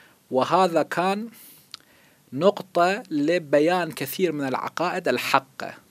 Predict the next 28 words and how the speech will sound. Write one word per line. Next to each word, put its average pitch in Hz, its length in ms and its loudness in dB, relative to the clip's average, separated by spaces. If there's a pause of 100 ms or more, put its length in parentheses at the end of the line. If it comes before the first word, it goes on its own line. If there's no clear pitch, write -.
بحيث 147 260 -4
أن 139 180 -8
المأمون 135 600 -6
بعد 135 220 -6
ذلك 156 340 -4
تندم، 135 500 -4
لأن 113 440 -6 (100)
علم 196 240 4
الإمام 147 500 -2
عليه 139 180 -2
الصلاة 139 420 -6
والسلام 143 420 -8
ظهر، 127 400 0 (420)
هو 131 120 4
كان 151 240 -2
يريد 143 340 -2
أن 131 140 -6
يكسر 165 460 4
الإمام 151 480 -2 (680)
عليه 151 240 4
الصلاة 151 440 2
والسلام، 156 440 0
فالأمر 147 460 0
انقلب 139 440 4
عليه. 117 400 -2 (880)
على 262 200 8
كل 190 280 4
حال، 156 360 -6